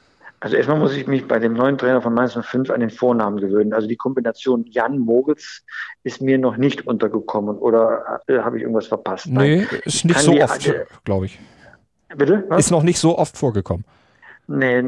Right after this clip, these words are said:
Speaker 1: also ich kann die Arbeit, äh, von ihm gar nicht einschätzen. Ich habe mir sagen lassen, er ist ein sehr, sehr guter Co-Trainer in all den Jahren gewesen. Jetzt ist er in der Position eines Cheftrainers. Auch das ist neu. Wenn du am Spielfeld stehst und wirst beobachtet, jede Entscheidung hat halt,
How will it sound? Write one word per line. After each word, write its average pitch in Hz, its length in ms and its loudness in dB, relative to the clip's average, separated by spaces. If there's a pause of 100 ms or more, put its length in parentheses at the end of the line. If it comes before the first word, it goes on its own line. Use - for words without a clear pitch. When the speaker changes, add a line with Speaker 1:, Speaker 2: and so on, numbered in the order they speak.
(200)
Speaker 1:
also 120 320 4 (320)
ich - 120 -8
kann 131 200 0
die 143 100 2
Arbeit, 131 480 -2 (100)
äh, 123 220 2
von 131 200 -6
ihm 127 100 -6
gar 113 160 -6
nicht 120 280 -6
einschätzen. 107 480 -8
Ich 113 100 -12
habe 123 120 -4
mir 120 80 -4
sagen 127 340 -2
lassen, 139 340 -2
er 123 220 -6
ist - 240 -10
ein 117 300 -8
sehr, 139 120 2
sehr 135 120 2
guter 123 300 -2
Co-Trainer 151 540 0
in 135 80 -4
all 135 120 -6
den 135 140 -4
Jahren 131 320 -4
gewesen. 127 400 0 (340)
Jetzt 135 260 0
ist 131 180 -4
er 143 100 0
in 127 60 0
der 123 100 2
Position 123 480 -2
eines 110 240 -6
Cheftrainers. 123 720 -2
Auch - 220 -8
das 117 280 -6
ist - 320 -8
neu. 117 400 2 (380)
Wenn 135 120 -2
du 139 100 0
am 123 140 -4
Spielfeld 151 600 -2
stehst - 360 -6
und 120 80 -6
wirst 127 260 -6
beobachtet, 143 840 -2
jede 131 260 0
Entscheidung 131 580 -2
hat 127 220 -6
halt, 127 240 0